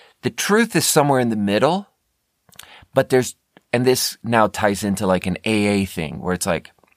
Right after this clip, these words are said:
what you keep saying in A A is like,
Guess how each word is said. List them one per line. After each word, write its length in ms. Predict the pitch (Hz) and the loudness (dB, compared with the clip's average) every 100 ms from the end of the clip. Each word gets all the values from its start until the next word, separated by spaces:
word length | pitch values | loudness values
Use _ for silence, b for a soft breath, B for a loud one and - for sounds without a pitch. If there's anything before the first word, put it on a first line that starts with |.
| _ _ _ _ _ _ _ _ _ _ _ B B B B | _ _ _ _ _ _ _ _ _ _ _ B B B B
what 260 | 104 120 117 | 0 0 2
you 160 | 120 | -4
keep 400 | - - 156 156 | -4 -2 0 2
saying 340 | - 135 127 120 | 0 2 0 -2
in 100 | 101 | -4
A 40 | |
A 340 | 110 104 101 | -4 -2 -2
is 160 | 95 - | -4 -2
like, 320 | 90 85 - | -2 -2 -12